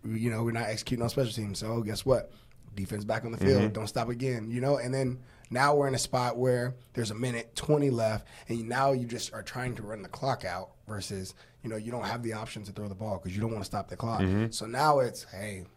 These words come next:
Speaker 1: we can engage eight this thing. You know, all you guys that play Madden out there, <laughs> just sit in the house.
Speaker 2: Yep.
Speaker 1: Right? So it, it puts you in a really, really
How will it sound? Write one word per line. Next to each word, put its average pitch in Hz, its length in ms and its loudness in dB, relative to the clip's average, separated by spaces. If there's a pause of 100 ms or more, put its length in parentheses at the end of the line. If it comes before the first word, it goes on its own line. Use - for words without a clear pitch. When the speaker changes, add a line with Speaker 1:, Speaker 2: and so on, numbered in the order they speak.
(480)
Speaker 1:
we 113 100 -4
can 120 140 -2
engage 117 540 -2
eight 113 200 -4
this 113 160 -6
thing. 101 400 -8
You 117 80 -6
know, 110 140 -6
all 107 260 -4
you 117 100 2
guys 113 280 -2
that 98 100 -6
play 113 120 0
Madden 110 360 -2
out - 160 -4
there, 110 140 -2
<laughs> - 0 -
just 107 320 -4
sit 143 160 8
in 135 100 2
the 135 60 4
house. 117 320 2
Speaker 2:
Yep. 120 180 10 (160)
Speaker 1:
Right? 127 240 4
So 147 320 6
it, 143 220 4
it 123 160 -4
puts 147 220 4
you 143 100 6
in 127 180 2
a 113 80 -2
really, 131 320 4
really 120 360 4